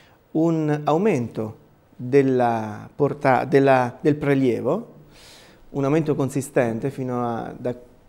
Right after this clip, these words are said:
sedici, diciassette litri al secondo a venticinque e, ehm, è prevista un'ulteriore crescita, era stato richiesto quaranta, ma ci si arriverà. È stato, eh, assentito questo aumento del prelievo a fronte di che cosa? A fronte sostanzialmente di nulla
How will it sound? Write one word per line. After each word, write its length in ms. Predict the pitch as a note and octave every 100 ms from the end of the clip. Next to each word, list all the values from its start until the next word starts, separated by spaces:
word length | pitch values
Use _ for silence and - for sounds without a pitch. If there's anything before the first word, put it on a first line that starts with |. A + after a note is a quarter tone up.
| - -
sedici, 420 | - D#3 C3+ C3
diciassette 500 | A#2+ A#2+ D3+ D3 C3+
litri 200 | B2+ A#2+
al 100 | A#2+
secondo 360 | C3 E3 C3+
a 20 | A#2
venticinque 840 | B2 B2 - G3+ F3 C3+ A#2+ - -
e, 380 | F3+ F3+ - -
ehm, 400 | B2+ A2+ A2 G#2+ - -
è 120 | - A#2
prevista 480 | B2 B2+ D3+ D3
un'ulteriore 420 | B2+ A2+ C3 C#3 A#2+
crescita, 640 | C#3+ B2 - - C#3+ E3 - - _ _ -
era 160 | B2+
stato 260 | A#2 B2 A#2
richiesto 400 | A#2+ C#3 C3+ A#2+
quaranta, 380 | B2+ D3 B2 A#2
ma 100 | A#2+
ci 140 | C3+
si 120 | C3
arriverà. 640 | B2 B2 A#2+ A2+ - E3+ - - - - - - _ _ _
È 120 | -
stato, 640 | D#3+ - D#3+ C#3+ B2+ - -
eh, 140 | C3+ -
assentito 720 | D#3 - E3 D#3+ D#3 A#2 A2+
questo 560 | - D3+ D3+ - A#2+ -
aumento 520 | C3+ D#3 D#3 A#2 A2+
del 160 | C3 C#3+
prelievo 680 | F#3+ F#3 C3+ A2+ A#2 B2+
a 120 | - D3
fronte 440 | D3+ F3+ E3+ C3+
di 80 | A#2
che 120 | A2
cosa? 400 | C#3 D3 D3+ -
A 100 | F#3+
fronte 320 | F#3+ G#3 E3+
sostanzialmente 580 | C#3 C#3+ C#3 D3 D3 C3+
di 100 | A#2+
nulla 420 | A2 G#2 A2 A2